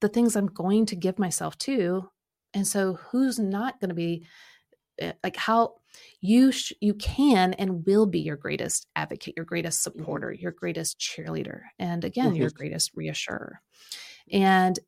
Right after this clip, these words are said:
Speaker 1: and reassuring, not just in the positive life, but reassuring, yes, it's going to be hard,
Speaker 2: Mm-hmm.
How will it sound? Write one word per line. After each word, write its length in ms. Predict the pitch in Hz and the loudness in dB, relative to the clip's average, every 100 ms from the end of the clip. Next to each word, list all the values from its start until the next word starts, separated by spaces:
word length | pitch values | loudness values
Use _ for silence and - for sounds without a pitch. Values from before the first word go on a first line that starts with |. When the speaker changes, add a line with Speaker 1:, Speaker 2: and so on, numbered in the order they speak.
| _ | _
Speaker 1:
and 340 | 269 339 370 - | 2 6 6 4
reassuring, 760 | 277 415 403 - 311 294 285 247 | 4 6 4 2 2 4 4 4
not 200 | 262 370 | 2 0
just 300 | 359 - - _ | -2 -4 -10 _
in 80 | 220 | 0
the 60 | 214 | 0
positive 520 | 214 220 294 - 277 | 0 -2 0 0 0
life, 180 | 190 185 | 0 0
but 100 | 208 | -2
reassuring, 680 | 226 277 285 254 240 233 220 | 0 0 0 0 2 2 2
yes, 460 | 180 175 214 247 - | -2 -2 -2 0 -2
it's 120 | 196 - | -4 -4
going 380 | 214 202 214 208 | -2 0 0 -2
to 100 | - | -4
be 240 | 165 160 - | -2 -2 -6
hard, 680 | - - 247 131 190 247 - _ _ _ 165 | -8 0 0 2 0 -2 -6 _ _ _ 2
Speaker 2:
Mm-hmm. 560 | 156 151 147 143 135 | 4 4 4 2 2